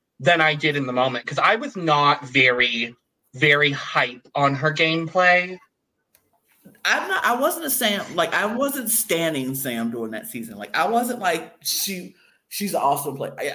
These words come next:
Speaker 2: I thought she was a good player. I just didn't like her, you know, whining in the, like, she cried a lot and was
Speaker 1: Okay.
Speaker 2: whiny and was
Speaker 1: Yeah.
Speaker 2: very annoying. But I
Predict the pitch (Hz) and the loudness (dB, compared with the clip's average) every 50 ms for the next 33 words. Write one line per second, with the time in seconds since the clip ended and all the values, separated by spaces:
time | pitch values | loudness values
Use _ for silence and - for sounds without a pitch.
0 | - 156 175 - 226 254 - - 285 202 180 180 160 - - 175 - - - - | -4 -2 0 0 0 0 0 -2 -4 -6 -4 -4 -4 -4 -2 -4 -6 -4 -4 -4
1 | - 156 156 180 180 180 175 175 156 151 143 147 143 - - 143 127 127 123 117 | -4 -4 -4 -6 -6 -6 -6 -4 -4 -2 -2 -4 -4 -6 -6 -4 -4 -4 -4 -6
2 | 98 - - - 135 143 127 113 110 113 135 131 123 123 127 123 120 120 120 113 | -8 -10 -12 -16 -14 -12 -10 -10 -10 -10 -10 -12 -12 -12 -12 -12 -14 -16 -16 -18
3 | 113 113 120 123 117 107 - - _ _ 117 110 - - - 156 - - 135 117 | -18 -16 -14 -12 -12 -12 -14 -16 _ _ -8 -8 -6 -6 -8 -8 -4 0 0 2
4 | 113 117 117 117 113 - - 120 123 - 170 180 147 127 113 120 120 117 135 127 | 2 0 -2 -4 -4 -4 -6 -6 -4 -4 -4 -4 -2 -2 -2 -2 -2 -2 -2 -2
5 | 127 127 139 - - - - - - 208 185 156 220 294 415 320 220 208 - 117 | -2 -4 -4 -6 -10 -16 -20 -20 -14 -8 -2 0 2 4 4 4 4 2 0 -2
6 | 110 - - - - - - - _ _ _ - 165 - - 320 330 247 180 160 | -4 -8 -12 -16 -20 -20 -20 -20 _ _ _ -20 -4 2 2 4 4 4 2 0
7 | - - - - 185 185 | -2 -6 -6 -2 -2 -2